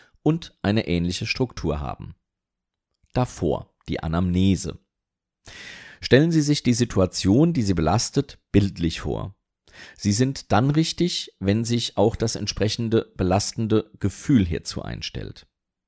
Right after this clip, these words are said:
Zweitens. Beschreiben Sie die Situation. Wenn Sie alleine sind, schreiben Sie eventuell die Bilder auf. Finden Sie ein Wort oder einen Satz, der die Situation beschreibt. Beschreiben Sie nun auch Ihr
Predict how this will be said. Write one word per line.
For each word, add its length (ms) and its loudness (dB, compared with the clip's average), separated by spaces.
Zweitens. 600 -6
Beschreiben 440 4
Sie 100 0
die 100 -4
Situation. 760 -8
Wenn 140 -8
Sie 120 -4
alleine 360 2
sind, 220 0
schreiben 360 -6
Sie 120 -2
eventuell 520 -2
die 100 -2
Bilder 380 4
auf. 400 -10
Finden 320 0
Sie 140 2
ein 180 0
Wort 520 0
oder 180 -4
einen 220 -2
Satz, 400 -2
der 100 -2
die 100 -2
Situation 640 -4
beschreibt. 640 -4
Beschreiben 400 2
Sie 100 4
nun 300 4
auch 340 2
Ihr 320 2